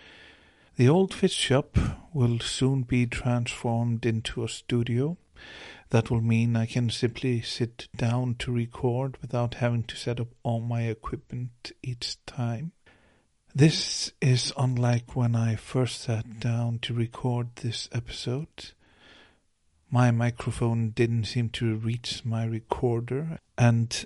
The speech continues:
after a bit I discovered that the recorder had been damaged. So I had to send it back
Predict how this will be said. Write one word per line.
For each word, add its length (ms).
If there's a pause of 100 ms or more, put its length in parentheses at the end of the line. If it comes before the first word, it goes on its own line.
(100)
after 260
a 40
bit 380
I 160
discovered 760
that 560 (800)
the 280
recorder 800
had 380
been 340
damaged. 920 (800)
So 440
I 180
had 300
to 100
send 340
it 240
back 300